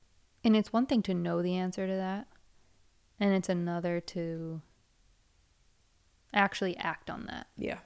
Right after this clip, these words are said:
Speaker 1: There may be an awareness that I need the inner work, but it's a whole nother journey to actually step foot into that journey of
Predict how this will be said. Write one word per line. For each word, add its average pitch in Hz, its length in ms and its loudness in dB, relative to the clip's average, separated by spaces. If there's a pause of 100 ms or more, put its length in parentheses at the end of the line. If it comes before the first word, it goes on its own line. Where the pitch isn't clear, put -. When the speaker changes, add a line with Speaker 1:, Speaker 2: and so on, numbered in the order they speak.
(560)
Speaker 1:
There 208 200 10
may 269 140 8
be 226 140 6
an 196 100 6
awareness 170 640 0
that 160 400 0 (1000)
I 180 240 4
need 165 420 -2
the - 240 -4
inner 165 180 -2
work, 160 500 -8 (380)
but 190 140 6
it's 180 160 0
a 180 40 -4
whole 190 440 4
nother 170 300 2
journey 165 380 -2
to 185 160 4
actually 180 420 2
step - 360 0
foot - 320 0
into 175 460 0
that 160 220 0
journey 170 440 -2
of 160 340 -4